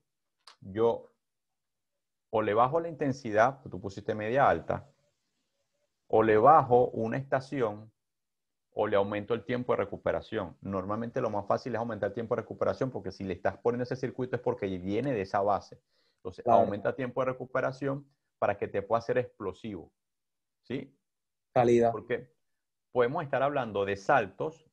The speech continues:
Speaker 1: desde el concepto explosivo o desde el concepto de la resistencia. Desde el concepto explosivo es que él sea contacto rápido, rápido, rápido, rápido y ya.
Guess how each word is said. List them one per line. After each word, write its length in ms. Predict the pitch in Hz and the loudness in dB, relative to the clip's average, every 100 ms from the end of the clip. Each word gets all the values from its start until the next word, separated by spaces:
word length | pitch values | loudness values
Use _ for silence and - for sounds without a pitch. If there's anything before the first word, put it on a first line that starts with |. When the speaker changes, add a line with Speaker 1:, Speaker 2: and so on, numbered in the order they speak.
| _ | _
Speaker 1:
desde 300 | 92 95 95 | -8 -6 -6
el 100 | 95 | -8
concepto 460 | 104 95 101 - 135 | -8 -8 -8 -6 -8
explosivo 580 | 135 143 139 139 135 - | -6 -6 -4 -4 -2 -2
o 120 | - | -2
desde 180 | 101 101 | -2 -2
el 120 | 95 | -4
concepto 360 | 95 95 95 117 | -6 -6 -4 0
de 40 | |
la 100 | 117 | 0
resistencia. 720 | 104 98 - - 95 - 92 - _ _ _ _ - | 0 -4 -8 -8 -8 -10 -14 -16 _ _ _ _ -6
Desde 180 | 104 110 | -2 -2
el 60 | |
concepto 400 | 110 104 110 - | -4 -4 -4 -4
explosivo 600 | 139 156 143 156 143 151 | -4 -4 -4 -4 -2 -2
es 140 | 113 101 | -2 -4
que 120 | 135 | -2
él 220 | 131 117 _ _ | -4 -6 _ _
sea 500 | - 123 131 - _ - - _ | 0 4 2 0 _ -18 -18 _
contacto 640 | - 104 107 - 135 135 _ _ | -8 -4 -4 -4 -6 -10 _ _
rápido, 420 | - 127 - 117 | 0 0 0 -4
rápido, 380 | 104 120 - 107 | 0 -2 -2 -4
rápido, 360 | 107 131 - 117 | 0 -2 -2 -2
rápido 360 | 143 - 151 - | 0 -2 -4 -8
y 120 | 92 | -2
ya. 260 | 95 87 | 0 0